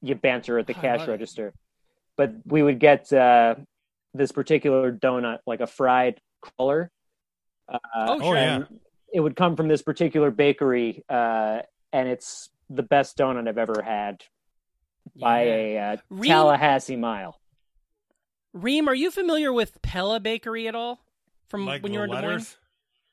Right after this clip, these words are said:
Speaker 2: Yeah.
Speaker 3: Yeah.
Speaker 2: Those fuckers, when I lived in Boone, this is all Iowa talk. When I lived in Boone, I would eat those fucking letters every morning, and they were so fucking good.
Speaker 3: Tasty.
Speaker 2: And I forget it, I forget that they exist, 'cause, like,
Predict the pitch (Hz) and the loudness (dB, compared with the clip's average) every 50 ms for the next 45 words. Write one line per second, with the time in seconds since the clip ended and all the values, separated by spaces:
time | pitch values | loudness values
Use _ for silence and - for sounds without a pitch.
0 | _ _ _ _ _ _ _ _ _ _ _ _ 185 175 233 302 320 240 170 - | _ _ _ _ _ _ _ _ _ _ _ _ -6 0 2 2 2 2 0 -6
1 | _ _ _ _ - 156 160 120 - - _ _ _ _ _ _ _ _ _ _ | _ _ _ _ -10 -8 -8 -8 -10 -16 _ _ _ _ _ _ _ _ _ _
2 | _ _ _ _ _ _ _ - 220 262 294 294 269 - - - 214 196 - - | _ _ _ _ _ _ _ 0 2 4 4 4 0 -2 -4 -4 -4 -4 -4 -4
3 | 185 185 170 175 175 185 214 262 269 254 254 240 196 214 202 175 151 143 175 190 | -8 -6 -6 -4 -2 0 0 -2 -2 -4 -6 -6 -6 -6 -8 -8 -6 -6 -4 -4
4 | 190 170 160 160 196 190 180 185 170 156 147 135 139 151 160 156 147 143 143 139 | -4 -4 -6 -6 -8 -6 -4 -4 -2 -2 -2 -2 -2 -2 -2 -4 -6 -8 -8 -10
5 | 143 - _ _ _ _ _ _ 180 175 196 240 285 302 247 262 226 190 151 175 | -10 -12 _ _ _ _ _ _ -2 -2 0 0 0 -2 -2 -4 -6 -4 -4 -4
6 | 190 208 202 175 156 - 147 165 196 220 214 220 214 - - 196 185 165 - - | -2 -2 -2 -4 -4 -2 -2 -2 -2 -2 -4 -6 -8 -6 -4 -4 -4 -4 -8 -6
7 | - 220 208 - 185 170 160 156 165 180 180 165 151 135 151 - 165 180 180 170 | -6 -6 -6 -4 -8 -10 -6 -4 -4 -4 -2 -4 -6 -6 -6 -4 -2 -2 -2 -2
8 | 190 185 160 156 151 170 170 156 147 139 147 151 165 175 208 226 220 214 208 196 | -6 -6 -6 -4 -4 -4 -4 -6 -6 -8 -8 -6 -4 -4 -4 -2 -2 -2 -2 -2
9 | 180 160 143 - _ _ _ _ _ _ - - - - - 202 190 190 202 185 | -2 -4 -4 -8 _ _ _ _ _ _ -14 -12 -10 -6 -2 2 2 2 2 0
10 | - - 170 147 - - 156 147 135 127 131 127 - - _ _ _ _ - 135 | -2 -4 -6 -6 -6 -10 -16 -16 -14 -14 -14 -16 -16 -20 _ _ _ _ -4 -2
11 | 151 165 151 - 107 98 - _ _ 214 214 226 262 285 - 320 269 202 240 277 | -2 -2 -4 -6 -10 -12 -12 _ _ 0 2 2 2 2 -2 -4 -6 -2 -2 0
12 | 311 294 262 - 226 262 - 294 294 233 247 294 254 240 294 208 240 226 220 180 | 0 0 0 0 0 0 0 -2 -6 -4 -6 -8 -8 -8 -6 -2 0 -2 -2 -2
13 | 160 147 180 226 262 - - - 262 220 214 269 123 190 - | -6 -6 -6 -6 -6 -6 -10 -12 -12 -6 -4 -4 -4 -4 -8